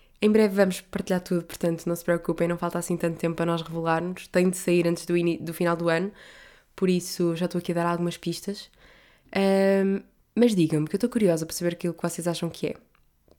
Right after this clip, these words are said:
Vão lá à, à questãozinha do Spotify e, e respondam, por favor. Estou muito curiosa. Por falar em Spotify,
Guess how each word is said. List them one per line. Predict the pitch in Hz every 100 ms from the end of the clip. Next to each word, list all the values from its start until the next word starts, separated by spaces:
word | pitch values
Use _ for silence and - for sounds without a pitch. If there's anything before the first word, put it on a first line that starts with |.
| -
Vão | 175
lá | 175 170 170 - 175
à, | 160 156 156 160 _ - _ _ _ _ _ -
à | 175
questãozinha | - 196 190 190 196
do | 185
Spotify | - 185 180 180 180 185 202 202 -
e, | 185 180 175
e | 180
respondam, | - - 147 143 143 -
por | -
favor. | - 156 143 - _ _ _
Estou | -
muito | 180 -
curiosa. | 160 - - - _ _ _ _ _ _ _ _ - - - _
Por | -
falar | 240 240
em | 240
Spotify, | 233 233 226 - 196 156 147